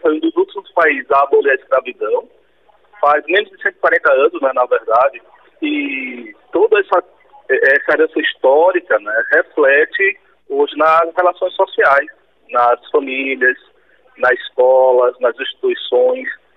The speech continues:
Então, é um tema, assim, que precisa ser abordado, trabalhado na escola desde a educação infantil, passando pelo ensino fundamental e médio. É, é importante refletir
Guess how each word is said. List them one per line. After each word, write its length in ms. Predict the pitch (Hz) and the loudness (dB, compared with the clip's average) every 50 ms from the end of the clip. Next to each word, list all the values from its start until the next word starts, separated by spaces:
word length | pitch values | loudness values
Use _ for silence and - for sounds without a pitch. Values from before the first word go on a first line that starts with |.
| _ _ _ - | _ _ _ -18
Então, 380 | - 127 _ - 151 151 160 170 | -18 -12 _ -2 0 2 2 2
é 40 | 180 | 2
um 100 | 214 - | 0 -2
tema, 320 | - - 156 170 180 175 | -2 -2 -2 0 0 -2
assim, 180 | 165 - - - | -2 -4 -10 -18
que 80 | - | -14
precisa 240 | - - 147 147 143 _ | -6 -6 -4 -4 -4 _
ser 120 | - 147 143 | 0 0 0
abordado, 720 | 139 - 143 135 131 127 120 117 120 123 131 135 - 127 - | 2 2 0 0 0 0 0 0 2 2 2 0 -2 -4 -4
trabalhado 480 | - 131 131 131 135 135 135 135 135 135 | -2 -2 0 0 0 2 0 0 0 0
na 100 | 143 147 | -2 -2
escola 300 | - - - - 147 135 | -2 0 0 0 0 0
desde 400 | 135 135 165 185 196 208 - 185 | 0 0 0 0 0 2 0 0
a 20 | |
educação 400 | 175 - - 165 151 - - 147 | -2 -2 -2 -4 -4 -2 -4 -8
infantil, 720 | 139 143 - - 127 123 - - 131 127 131 151 - - - _ - _ _ _ _ | -8 -8 -10 -10 -12 -10 -12 -10 -6 -4 -4 -2 -2 -4 -6 _ -20 _ _ _ _
passando 360 | - 131 123 - - 143 143 | -2 -2 -2 -2 -4 -8 -4
pelo 120 | - 151 - | -4 -4 -4
ensino 200 | - - 156 147 | -4 -6 -10 -6
fundamental 840 | - 151 147 151 143 151 147 - - 143 135 139 156 180 208 453 _ _ _ _ - | -4 -4 -2 -2 -2 -2 -2 -2 0 0 2 2 2 2 0 -2 _ _ _ _ -14
e 140 | - 403 370 | -12 -10 -8
médio. 380 | 277 226 220 208 - - - _ _ _ _ _ _ - - - _ - | -4 -4 -4 -4 -6 -10 -20 _ _ _ _ _ _ -20 -20 -20 _ -4
É, 280 | - 123 - - 131 143 | -2 -2 0 0 0 -2
é 40 | 151 | -2
importante 920 | 156 - 170 175 175 - - - 190 208 - 240 233 - - 180 175 - - | -4 -2 -2 -2 -2 -2 0 0 2 4 4 2 2 2 0 0 -2 -2 -2
refletir 760 | 165 160 - - - - 160 - - - - - 320 - | -4 -4 -4 -2 -2 -2 -2 -4 -6 -10 -10 -10 -10 -14